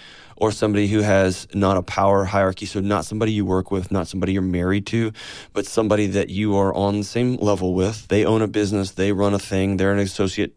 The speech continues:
vice president of a bank, whatever. And you can sit down and say, "Here's the next two months.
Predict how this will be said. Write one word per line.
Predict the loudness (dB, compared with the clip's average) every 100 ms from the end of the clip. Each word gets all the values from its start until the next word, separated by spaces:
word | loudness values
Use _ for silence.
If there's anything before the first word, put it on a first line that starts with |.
| -14
vice | -4 -2 -2
president | -2 0 0
of |
a | -2
bank, | -2 -2 2
whatever. | 2 0 -6 -18 -20 -20 -20 -6
And | -2 -2
you |
can | -2 -6
sit | -2
down | 0 0
and | 0
say, | -2 -2 -4 -12 -20
"Here's | -8 -2 0 2
the | 2
next | 2 0 -6 -14
two | -4 -2
months. | 0 -2 -6 -16